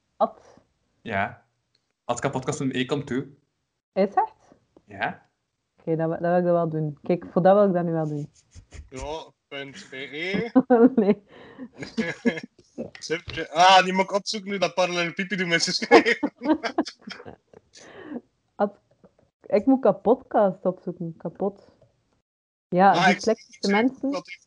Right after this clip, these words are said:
Speaker 3: ik, ik krijg altijd eerst een, een mail van
Speaker 2: Wat?
Speaker 1: Punt
Speaker 2: Heb je altijd kapodcast verkeerd?
Speaker 1: punt B E, hè?
Speaker 3: Ja, omdat ik dan zo aanneem dat, dat
Speaker 2: Ja,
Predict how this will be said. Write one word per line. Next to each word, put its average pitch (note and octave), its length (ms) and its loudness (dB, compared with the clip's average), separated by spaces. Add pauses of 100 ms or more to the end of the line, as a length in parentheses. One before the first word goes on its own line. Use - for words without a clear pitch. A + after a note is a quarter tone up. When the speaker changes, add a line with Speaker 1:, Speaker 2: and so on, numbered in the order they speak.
(140)
Speaker 3:
ik, - 280 -16
ik C#3 140 -18
krijg D3 220 -8
altijd D3+ 320 -14
eerst C#3 340 -12
een, C3+ 260 -14
een C3 160 -16
mail C3 340 -10
van B2 340 -16 (1080)
Speaker 2:
Wat? F#3 140 4
Speaker 1:
Punt B3+ 120 4
Speaker 2:
Heb D4+ 80 4
je F#3+ 80 0
altijd G#3+ 200 -2
kapodcast G#3+ 400 -4
verkeerd? F#3+ 720 -6 (340)
Speaker 1:
punt A#3+ 200 2
B G#3+ 40 2
E, G#3+ 300 0
hè? F#3 120 4
Speaker 3:
Ja, B3 220 2 (180)
omdat F3 280 -8
ik - 80 -20
dan F3+ 180 0
zo E3 180 -2
aanneem G#3 640 2
dat, F3 360 0
dat D#3 160 4
Speaker 2:
Ja, B3 320 4